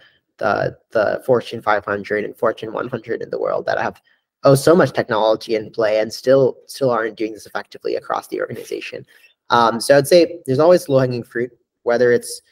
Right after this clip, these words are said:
uh, re-engaging some customers or whether it's, uh, suppressing some ads from some customers that can, at a large company, drive reasonable R O I. Um, and at a small company, I guess, you know, every dollar counts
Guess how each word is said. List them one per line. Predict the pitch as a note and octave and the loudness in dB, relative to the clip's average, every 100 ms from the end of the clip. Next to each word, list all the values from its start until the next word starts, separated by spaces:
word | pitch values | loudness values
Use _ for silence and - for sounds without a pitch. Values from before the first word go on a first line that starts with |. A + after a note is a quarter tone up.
| _ _ _ - | _ _ _ -10
uh, | - F#2+ | -8 -6
re-engaging | A#2 C3 B2 A#2+ A#2+ A#2+ | -2 0 0 -2 -2 -8
some | A#2+ A#2 | -8 -8
customers | A#2+ - B2 A#2+ A#2 A2+ | -8 -8 -2 0 0 0
or | G#2+ | -2
whether | G#2+ A2 G#2+ | 0 -2 -2
it's, | G2+ - - G2 | -4 -12 -12 -8
uh, | F#2 | -8
suppressing | - C3+ - - A2 A2 | -6 -4 -4 -2 -6 -6
some | G#2+ | -4
ads | G2 G#2 | -2 -2
from | A2 | -10
some | A2 C3+ | -14 -12
customers | A2 - B2 A#2+ | -12 -8 -4 -2
that | A2+ G#2+ _ _ _ _ _ _ _ | -2 -4 _ _ _ _ _ _ _
can, | - A#2+ A#2 - _ _ _ _ - | 0 0 0 -8 _ _ _ _ -4
at | A#2+ A#2 | 0 2
a | |
large | A#2 B2+ C3+ | 4 2 2
company, | A#2+ G2+ A2+ | -4 -8 -8
drive | G#2+ A2 A2+ G#2 - | -2 2 2 -2 -10
reasonable | A#2+ B2+ B2 A2 | -6 -4 -2 -2
R | - - | -2 -4
O | A1+ | -2
I. | F#2+ F#2 - _ _ _ - | -2 -2 -8 _ _ _ -10
Um, | - - | -8 -4
and | A#2 A#2+ | -2 0
at | |
a | A#2 | -2
small | - B2 | -2 -2
company, | B2+ G#2+ G#2+ G#2 | -2 -10 -10 -8
I | G#2 | -4
guess, | G2 - | -4 -6
you | - | -10
know, | - | -6
every | - | -4
dollar | A2 A2 F2+ | -2 -2 -2
counts | - - G2+ - - | -4 -8 -10 -10 -14